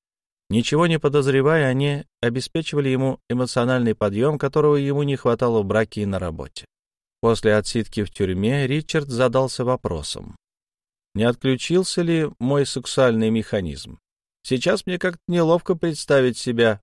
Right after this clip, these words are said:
в постели с женщиной». Противоправными сексуальными действиями Ричард не занимался и к тому же изо всех сил гнал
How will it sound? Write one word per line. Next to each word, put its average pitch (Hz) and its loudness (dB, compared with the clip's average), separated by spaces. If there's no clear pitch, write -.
в - -20
постели 101 0
с - -2
женщиной». 73 -8
Противоправными 113 2
сексуальными 104 0
действиями 107 0
Ричард 127 -2
не 120 2
занимался 113 0
и 92 -8
к - -20
тому 95 -2
же 95 -4
изо 95 -2
всех 95 -2
сил 98 -2
гнал 98 -2